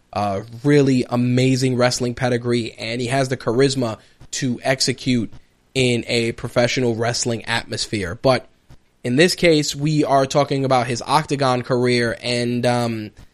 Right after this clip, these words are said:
I was, I was really, really shocked by the outcome of this fight. Not to take anything away from Josh Barnett. Josh Barnett, um,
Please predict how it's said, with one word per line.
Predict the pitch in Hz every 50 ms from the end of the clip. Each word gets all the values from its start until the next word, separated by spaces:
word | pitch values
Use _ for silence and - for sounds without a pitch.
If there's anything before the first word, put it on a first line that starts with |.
| _ _ _ _ _ -
I | 131 143
was, | 147 143 139 135 120 - - - _
I | - 135 135
was | 135 127 117 113 120 123 120 143
really, | 151 156 160 156 156 151 147 147 135 127 123
really | 113 120 123 131 135 143 143 135 131 131 120
shocked | - - - 151 131 131 120 117 117 - - - - - - - _ _ _ _ _
by | 127 131 139 131 127
the | 131 127 123
outcome | 127 120 - - 131 127
of | 123 117
this | 123 120 - -
fight. | - 131 117 107 98 -
Not | 143 151 170 -
to | 165
take | 156 180 156 165
anything | 151 156 143 156 143
away | 139 135 135
from | 135 - 135 135
Josh | 131 147 139 135 -
Barnett. | - 131 127 127 135 131 117
Josh | - 135 135 135
Barnett, | - 139 131 127 131 127 123 - - _ _ _ _ _ _ _ _ -
um, | 117 117 117 113 107 104 98 90 78 -